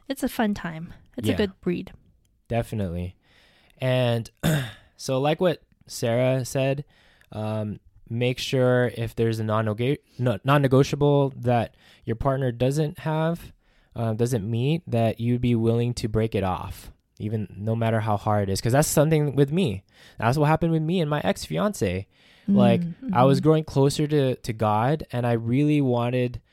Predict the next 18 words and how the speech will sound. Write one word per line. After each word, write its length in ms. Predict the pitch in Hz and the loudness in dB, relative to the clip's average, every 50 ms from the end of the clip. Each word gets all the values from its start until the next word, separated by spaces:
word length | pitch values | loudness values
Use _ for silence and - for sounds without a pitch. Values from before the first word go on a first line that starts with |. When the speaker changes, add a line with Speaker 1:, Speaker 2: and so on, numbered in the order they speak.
| _ _ _ _ _ _ _ _ - | _ _ _ _ _ _ _ _ -10
Speaker 2:
and 120 | 120 117 | -4 -2
I 60 | 117 117 | -2 -2
desired 540 | 117 113 110 107 120 113 117 120 127 127 - | -2 -2 -2 0 0 2 2 2 2 0 0
a 80 | 107 | -4
spouse 580 | - - - - 107 101 107 120 107 - - - | -6 -6 -6 -4 -4 -2 -2 -2 -2 -4 -6 -6
who 100 | - 120 | -4 -2
is 240 | 113 110 104 - - | -2 -2 -2 -6 -10
faithful 560 | - - - 113 120 127 - - 131 127 123 123 | -10 -6 -4 -2 -2 -2 -4 -4 -4 -2 -2 -2
to 140 | - 123 110 | -2 0 0
the 100 | 101 95 | 0 -2
church 680 | - - - 135 139 139 143 139 - - - - - - _ _ _ _ - - - - _ - | -2 -2 -2 0 0 0 0 -2 -4 -8 -12 -12 -12 -14 _ _ _ _ -20 -20 -20 -20 _ -8
and 580 | 117 113 110 110 110 107 107 104 101 101 101 101 | -6 -4 -2 -2 0 -2 -2 -2 -2 -4 -6 -8
who 200 | 104 113 110 104 | -6 -4 -2 0
is 300 | 101 98 95 - - - _ _ - | 0 -2 -4 -6 -10 -14 _ _ -10
a 80 | 107 | -10
practicing 600 | - - - 123 117 113 - 127 - - 113 101 98 | -8 -6 -4 -4 -4 -4 -6 -8 -8 -6 -6 -6 -6
Catholic. 960 | - - - 139 143 143 143 - - 147 143 139 139 135 131 - - - - _ _ _ _ _ _ _ _ _ _ _ _ _ _ _ _ _ - | -8 -6 -2 0 0 0 0 -2 -2 0 0 2 2 0 -2 -6 -12 -20 -20 _ _ _ _ _ _ _ _ _ _ _ _ _ _ _ _ _ -6
And 380 | 123 123 123 120 117 117 113 | -4 -2 0 0 0 -2 -2